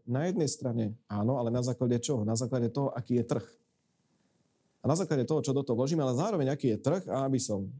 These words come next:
aby som mohol, keď, keď niekto iný za toľko predáva, prečo by som ja nemohol predávať za toľko? Takže no, z prvého pohľadu ja, ale ak nikto do obchodu nepríde, alebo si nikto neobjedná z e-shopu efekt za štyristo eur, tak zbankrotujem.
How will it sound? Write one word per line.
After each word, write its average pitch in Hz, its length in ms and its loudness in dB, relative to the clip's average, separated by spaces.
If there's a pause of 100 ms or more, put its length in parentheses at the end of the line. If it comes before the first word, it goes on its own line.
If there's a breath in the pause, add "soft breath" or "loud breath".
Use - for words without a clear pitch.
aby 127 160 2
som 110 320 -4 (760)
mohol, 135 480 2
keď, - 240 -2
keď 131 120 4 (120)
niekto 170 160 4
iný 175 160 4
za 131 160 2
toľko 131 240 0
predáva, 147 320 2
prečo 147 240 -2
by 120 80 0
som 117 160 -4
ja 120 160 2
nemohol 107 240 0
predávať 98 480 0
za - 20 -2
toľko? - 380 -6 (880 loud breath)
Takže 131 160 8
no, 190 160 4
z - 80 -2
prvého 185 240 2
pohľadu 139 320 2
ja, 131 320 2 (480)
ale 135 240 2
ak 120 80 0
nikto 175 320 4
do 127 160 2
obchodu 143 320 0
nepríde, 110 800 2
alebo 117 320 0
si 131 160 -2
nikto 151 240 2
neobjedná 123 400 4
z 113 160 4
e-shopu 123 400 0
efekt 117 320 -2
za 107 160 -2
štyristo - 480 0
eur, 107 480 0 (400)
tak 117 160 0
zbankrotujem. 117 560 -2